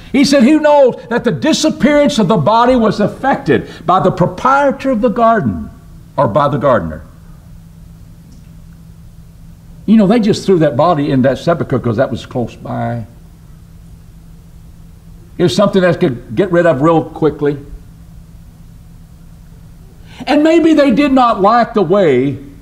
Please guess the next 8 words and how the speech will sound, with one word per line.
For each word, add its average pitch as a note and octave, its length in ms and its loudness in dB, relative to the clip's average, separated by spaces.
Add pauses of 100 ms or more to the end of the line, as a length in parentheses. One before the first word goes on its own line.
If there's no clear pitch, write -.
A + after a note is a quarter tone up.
(880)
the F3+ 120 0
body G#3+ 340 2
was F3 220 0
placed D#3+ 680 -2 (520)
in D#3+ 180 0
this F#3 180 0
proprietor's F3 800 -2
garden. C#3+ 560 0